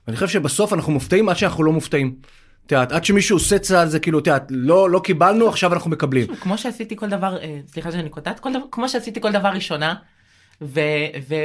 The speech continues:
Speaker 2: ובלי לחשוב פעמיים,
Speaker 1: נכון.
Speaker 2: ויצאתי מהארון בגיל אחת עשרה בפריפריה בשנת
Speaker 1: נכון.
Speaker 2: אלפיים ושתים עשרה בתור טרנסית.
Speaker 1: נכון.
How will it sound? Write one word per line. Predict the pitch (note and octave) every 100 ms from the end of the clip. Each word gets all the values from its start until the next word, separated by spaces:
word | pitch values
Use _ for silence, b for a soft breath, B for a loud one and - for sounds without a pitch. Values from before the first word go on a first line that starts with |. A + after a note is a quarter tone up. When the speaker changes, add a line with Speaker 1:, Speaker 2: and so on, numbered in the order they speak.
| D3+ - -
Speaker 2:
ובלי | D#3 F3+
לחשוב | E3+ F#3 F3
פעמיים, | D#3+ D#3+ G#3 G3+
Speaker 1:
נכון. | D#3
Speaker 2:
ויצאתי | D3 D3+ D3+ G#3 G3+
מהארון | F#3 E3 F3+ G3
בגיל | D#3+ D#3 F3
אחת | F3+ F#3
עשרה | - F#3+
בפריפריה | D3+ - D3+ D3 F3 F3+
בשנת | D3 E3 E3+
Speaker 1:
נכון. | D#3
Speaker 2:
אלפיים | E3+ E3+
ושתים | C#3 - F3
עשרה | G3+ G#3+
בתור | D#3+ - D#3
טרנסית. | D3+ D#3 D#3 D3+ - -
Speaker 1:
נכון. | - -